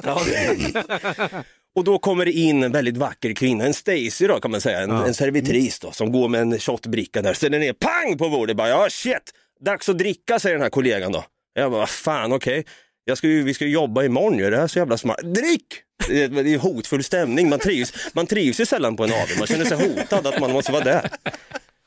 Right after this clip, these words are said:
Speaker 1: Så vi körde ju några shots där då, så blev det ju mer lager, man får ju, man får ju liksom,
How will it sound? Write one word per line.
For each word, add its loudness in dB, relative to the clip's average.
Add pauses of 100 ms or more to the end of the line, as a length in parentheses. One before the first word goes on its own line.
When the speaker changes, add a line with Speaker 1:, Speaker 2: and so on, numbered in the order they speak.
(340)
Speaker 1:
Så 0
vi 2
körde 2
ju 4
några 4
shots -2
där 2
då, 0
så 2
blev 0
det 2
ju 4
mer 2
lager, 2
man 0
får 2
ju, 4
man 2
får 2
ju 4
liksom, 0